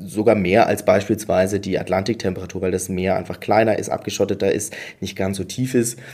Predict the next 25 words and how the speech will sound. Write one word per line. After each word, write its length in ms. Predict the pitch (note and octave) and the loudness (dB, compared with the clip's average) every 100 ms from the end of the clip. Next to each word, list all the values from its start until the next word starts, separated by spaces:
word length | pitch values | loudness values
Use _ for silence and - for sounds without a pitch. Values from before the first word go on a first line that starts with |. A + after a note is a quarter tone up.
| - - - - | -18 -20 -18 -2
Hm, 260 | A2 A2 | 2 4
ich 120 | G#2+ - | 4 2
hab 120 | - | 4
Zahlen 280 | G#2 G#2+ A2+ | 6 6 6
gefunden, 440 | G#2+ A#2 A2 A2 | 4 2 2 2
bis 160 | G#2 - | 0 0
zum 120 | G#2+ | -2
Ende 280 | G2+ A2 G2+ | 4 6 6
des 180 | G2+ | 4
Jahrhunderts 540 | A2 G2+ A2+ G#2+ G#2 - - - | 4 4 4 2 0 -6 -12 -16
könnte 240 | - G#2+ G#2 | -4 -2 0
das 160 | G2 | 0
Mittelmeer 360 | A2 A2 G2+ G2 | 0 2 4 4
rund 280 | G2 G#2+ G#2 | 4 0 -2
drei 320 | G#2 G2+ G#2 | -4 2 2
Grad 320 | G2+ F#2+ F#2+ | 2 2 0
wärmer 300 | F2+ G2+ A#2 | 2 2 2
werden. 220 | E2+ E2 E2 | 0 -2 -4
Das 120 | - | -6
ist 160 | - | -4
natürlich 320 | G2+ G2 F#2 G2 | -4 -4 -6 -2
deutlich 380 | G#2 A2 G2+ | 0 0 -2
mehr 160 | G#2 F#2+ | -2 -2
Energie. 480 | F#2 F2+ F#2 B2 - - - - | -2 -4 -4 -6 -6 -14 -20 -20
Sprich, 520 | - A2 A#2+ - | -6 4 4 4